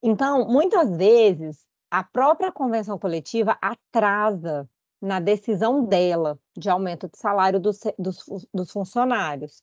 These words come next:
E aí, o órgão acaba custeando esse aumento retroativamente.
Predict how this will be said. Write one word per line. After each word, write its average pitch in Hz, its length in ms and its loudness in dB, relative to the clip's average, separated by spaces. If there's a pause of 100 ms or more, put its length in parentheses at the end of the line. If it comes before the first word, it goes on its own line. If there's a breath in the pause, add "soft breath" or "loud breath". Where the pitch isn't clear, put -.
E 240 120 0
aí, 262 580 2 (240)
o 262 180 4
órgão 208 680 4 (240)
acaba 202 540 -2 (580)
custeando 247 800 -2
esse 185 220 -2
aumento 190 540 -2
retroativamente. 226 1120 -2